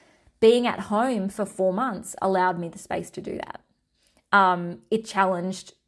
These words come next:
my marriage in the, in the best ways, right? It really kind of pushed my husband into his own spiritual awakening, his own s-,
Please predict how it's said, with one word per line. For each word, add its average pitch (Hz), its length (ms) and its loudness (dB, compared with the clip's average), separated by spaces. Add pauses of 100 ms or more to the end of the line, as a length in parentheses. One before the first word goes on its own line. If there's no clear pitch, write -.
(160)
my 190 160 0
marriage 185 720 -2
in 190 140 -2
the, 196 140 -4 (100)
in 196 180 -2
the 190 80 0
best 180 520 -6
ways, 185 420 -2
right? 185 160 2
It 170 60 -2
really 175 380 0 (100)
kind 170 200 -8
of - 60 -20
pushed - 300 -10
my 175 100 -4
husband 180 420 -4
into 180 240 -4
his 185 260 -2
own 185 520 -2 (1040)
spiritual 196 580 0
awakening, 208 680 -2
his 220 200 -2
own 185 540 -4
s-, - 400 -12